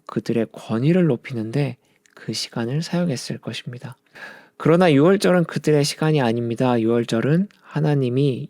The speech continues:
연약한 이스라엘 백성을 포악한 바로 왕에게서 구출한 날입니다. 하나님의 통치가 완연하게, 확연하게 드러난 날이고요. 그 하나님을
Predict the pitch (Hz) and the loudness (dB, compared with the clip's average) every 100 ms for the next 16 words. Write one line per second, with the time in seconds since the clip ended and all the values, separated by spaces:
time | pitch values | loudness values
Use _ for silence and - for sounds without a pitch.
0 | - 117 139 156 - 143 135 127 107 - | -2 0 2 0 -2 -4 -2 -2 -4 -2
1 | 123 123 127 - - 107 139 151 120 - | -2 -2 -6 -8 -6 -2 2 2 0 -6
2 | - 170 156 151 - 160 170 196 - - | -6 -2 -2 -2 -2 0 0 -2 -14 -20
3 | - _ _ - - 107 120 156 120 107 | -20 _ _ -14 -4 -2 0 2 0 0
4 | 110 107 104 - 120 117 _ - 120 - | -4 -4 -6 -4 -4 -4 _ -14 -14 -12
5 | - 123 139 170 113 104 104 - 107 - | -10 -4 -2 -2 -2 -4 -8 -12 -12 -14
6 | _ _ - - - - _ - 151 147 | _ _ -20 -20 -20 -20 _ 0 4 4
7 | 147 139 135 - 170 170 - 165 147 117 | 4 2 0 0 0 0 -2 -2 0 0
8 | 101 107 147 160 127 117 131 120 113 _ | -2 0 2 2 0 -2 -2 -4 -6 _
9 | _ - - 170 104 185 131 120 113 - | _ -10 -4 0 2 2 2 0 0 -4
10 | - 127 123 117 - 143 107 123 117 - | -2 0 0 -4 -4 -2 0 0 0 -2
11 | 117 147 120 - _ - _ _ _ - | -2 -2 -6 -14 _ -20 _ _ _ -6
12 | 127 120 - 165 156 135 127 170 | -4 -2 0 2 2 0 0 -2